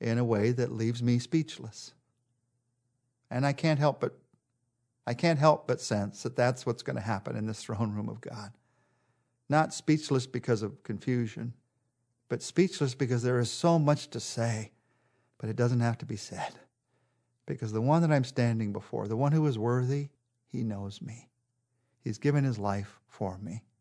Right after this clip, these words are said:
He loves me. He is the one who has said to us as his disciples, "I want you to be here. I want you to be with me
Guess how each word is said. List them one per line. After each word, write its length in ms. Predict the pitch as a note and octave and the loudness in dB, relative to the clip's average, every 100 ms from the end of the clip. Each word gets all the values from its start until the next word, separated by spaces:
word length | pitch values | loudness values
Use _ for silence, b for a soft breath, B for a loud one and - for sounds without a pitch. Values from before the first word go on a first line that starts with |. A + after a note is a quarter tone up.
| _ - | _ -4
He 140 | B2+ | 0
loves 380 | A#2+ A#2+ A2+ - | 4 4 2 -4
me. 280 | - - _ _ _ _ _ | -12 -14 _ _ _ _ _
He 120 | - | 4
is 100 | E3 | 4
the 80 | D#3 | 6
one 200 | D#3 D3 | 6 8
who 140 | B2+ C3 | 6 6
has 140 | B2+ | 4
said 300 | - C#3+ C3 | 4 4 4
to 160 | C3 A#2+ | 2 2
us 160 | A2 | 2
as 120 | A#2+ G#2+ | 0 0
his 140 | A#2+ | 0
disciples, 560 | A#2+ A2+ B2 A#2 A2+ - B B | -2 2 2 2 -2 -6 B B
"I 80 | |
want 280 | D3 F#3 E3+ | 2 4 2
you 60 | B2+ | -2
to 80 | G#2+ | -4
be 240 | G#2 F#2+ | -4 -6
here. 180 | F#2 G2 | -4 -2
I 40 | |
want 220 | A#2 D#3+ D#3 | 2 2 2
you 60 | |
to 100 | D3 | 0
be 140 | B2+ A#2+ | 0 0
with 360 | G2 G2+ - | 0 -2 -6
me 200 | G2+ G2 | -10 -10